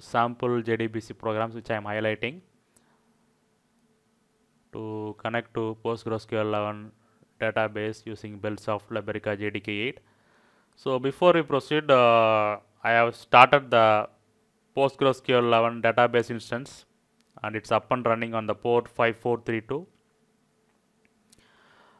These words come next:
Also, you can see that P G admin tool is, uh, running here. P G admin tool is, uh, bundled with the Postgres S Q L software.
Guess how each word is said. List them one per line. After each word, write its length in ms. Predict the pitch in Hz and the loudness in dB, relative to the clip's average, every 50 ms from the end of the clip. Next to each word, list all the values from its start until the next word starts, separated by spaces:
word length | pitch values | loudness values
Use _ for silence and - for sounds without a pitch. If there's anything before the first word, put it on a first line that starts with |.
| _ _ | _ _
Also, 300 | 139 143 147 143 - 165 | 2 2 2 2 2 0
you 60 | 147 | 2
can 160 | - 139 131 | 2 0 -2
see 100 | 123 139 | -2 -2
that 220 | 131 135 127 - - | 0 0 -2 -2 -2
P 100 | 143 139 | -4 -2
G 140 | 127 143 143 | 2 4 4
admin 400 | 135 127 127 127 123 123 120 - | 4 4 2 -4 -8 -6 -4 -4
tool 220 | 131 127 127 127 | -2 -2 0 0
is, 220 | 123 117 - - | -2 -4 -4 -2
uh, 220 | - 110 107 107 107 | 0 0 2 2 2
running 300 | 107 104 110 117 113 113 | 0 0 -2 -6 -10 -10
here. 220 | 110 113 113 135 - - _ _ | -8 -6 -6 -6 -6 -10 _ _
P 140 | - 135 135 | -8 -8 -2
G 100 | 131 139 | 0 0
admin 320 | 135 127 127 127 123 120 | 0 0 0 -6 -8 -6
tool 220 | 123 127 127 127 123 | -4 -4 -4 -2 -4
is, 200 | 120 113 - - | -6 -6 -4 -2
uh, 300 | 117 110 104 104 104 104 | -2 0 0 0 -2 -4
bundled 400 | 104 110 110 113 113 120 117 117 | -4 -4 -4 -2 -2 -4 -4 -4
with 160 | 113 110 104 | -6 -8 -8
the 420 | - 107 104 101 101 98 98 101 - _ - | -8 -6 -6 -4 -4 -4 -6 -8 -8 _ -2
Postgres 320 | 120 117 113 - - 117 | -2 -2 -2 -2 -4 -4
S 160 | 113 - - | -4 -6 -8
Q 140 | - - 110 | -10 -8 -6
L 120 | 107 107 98 - | -6 -8 -10 -10
software. 580 | - - 110 107 107 - - 113 127 160 170 | -6 -4 -4 -4 -4 -2 -2 0 0 0 -2